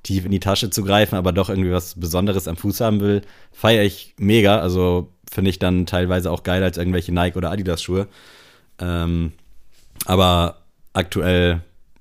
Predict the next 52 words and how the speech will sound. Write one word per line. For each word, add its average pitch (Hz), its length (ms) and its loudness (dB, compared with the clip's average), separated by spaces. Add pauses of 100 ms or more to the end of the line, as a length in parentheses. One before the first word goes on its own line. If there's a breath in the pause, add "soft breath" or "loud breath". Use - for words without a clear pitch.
(120)
holt 123 220 4
mich 113 120 4
halt 98 120 2
nicht 113 180 6
so 110 120 4
viel 104 200 0
von 101 120 0
Puma 98 280 2
ab, 120 160 2
aber 98 480 2 (260)
ich 98 160 -4
find's - 360 0
krass 107 340 2
und 95 140 0
find's 101 180 0
auch 95 100 2
nice, 92 320 2 (380 loud breath)
dass 107 220 2
die 107 120 4
halt 101 160 4
ihr 101 100 0
Ding 98 180 4
machen. 120 280 4
Ich 107 140 0
hoffe 107 180 4
auch, 95 80 0
dass 90 240 0
Reebok 110 340 4
dann, 110 300 6 (380 soft breath)
wenn 101 180 2
sie 101 160 2
von 98 140 -2
Adidas 101 800 -2
verkauft 101 540 0
sind, 95 480 0
wieder 98 200 0
ein 95 80 0
bisschen 92 520 2 (500 soft breath)
mehr 101 320 6
stattfindet, 107 560 2
aber 92 180 -2
da 92 80 2
mache 95 180 0
ich 92 40 -2
mir 92 120 -2
eigentlich 90 220 -2
nicht 92 160 -2
so 92 120 -4
Sorgen. 92 280 0
Ich 90 120 -4
glaub, 87 180 -4
das - 400 -6